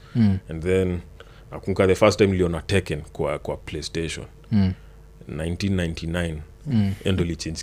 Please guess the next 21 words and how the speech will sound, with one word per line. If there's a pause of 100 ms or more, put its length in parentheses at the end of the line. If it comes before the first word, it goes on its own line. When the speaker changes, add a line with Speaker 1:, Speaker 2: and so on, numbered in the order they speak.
Speaker 2:
kila
kitu. (240)
Speaker 1:
Mm. (280)
Speaker 2:
I
was
like,
"What
the
hell
is
this?" (520)
Speaker 1:
Yeah.
Speaker 2:
Yani,
sikuwa
naamini
what
I'm
seeing
on
screen.
I,